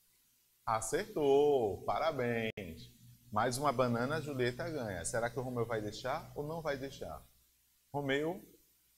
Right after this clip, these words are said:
duas bananas em quatro números. Parabéns, também acertou. Escolhe teu número agora. Cinco. Também acertou. Agora dê empate.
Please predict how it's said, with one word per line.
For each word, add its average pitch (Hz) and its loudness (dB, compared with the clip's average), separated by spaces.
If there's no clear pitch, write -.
duas 139 0
bananas 160 -6
em 175 -8
quatro 147 2
números. 147 -4
Parabéns, 135 2
também 113 -2
acertou. 117 -4
Escolhe 160 -2
teu 170 -2
número 147 0
agora. 165 0
Cinco. 160 -2
Também 143 2
acertou. 156 -2
Agora 123 4
dê 139 0
empate. 107 2